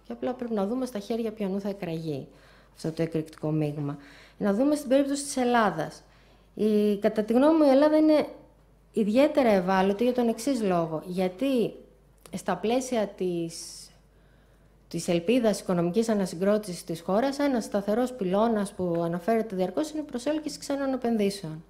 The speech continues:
Αν έχει στηρίξει την ανασυγκρότηση της χώρας στις ξένες επενδύσεις, είναι λογικό ότι στη βάση όλων αυτών των δεδομένων που μπαίνουν με την T T I P, γίνεσαι εξαιρετικά ευάλωτος.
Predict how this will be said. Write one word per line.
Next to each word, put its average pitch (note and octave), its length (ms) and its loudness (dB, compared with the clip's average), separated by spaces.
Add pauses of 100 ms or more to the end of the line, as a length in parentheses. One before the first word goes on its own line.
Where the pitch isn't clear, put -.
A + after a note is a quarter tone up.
(440)
Αν C#4+ 260 2
έχει C4 160 0
στηρίξει G#3+ 760 -2 (100)
την F3+ 280 -2
ανασυγκρότηση G#3+ 600 -4
της F#3 140 -10
χώρας F#3+ 500 2
στις - 140 -16
ξένες G#3 300 2
επενδύσεις, G3 500 -2
είναι D#4 160 -2
λογικό A3+ 420 0
ότι D4+ 200 0
στη - 160 -6
βάση C4+ 360 2
όλων B3 280 2
αυτών A3+ 320 0
των G#3 100 0
δεδομένων F3+ 720 0
που E3+ 80 -6
μπαίνουν E3+ 540 0
με D#3+ 200 -4
την F#3+ 200 0
T - 40 -2
T - 20 0
I E3+ 100 2
P, E3 140 -6 (540)
γίνεσαι E4 280 -2
εξαιρετικά C4+ 420 -2
ευάλωτος. A3+ 680 0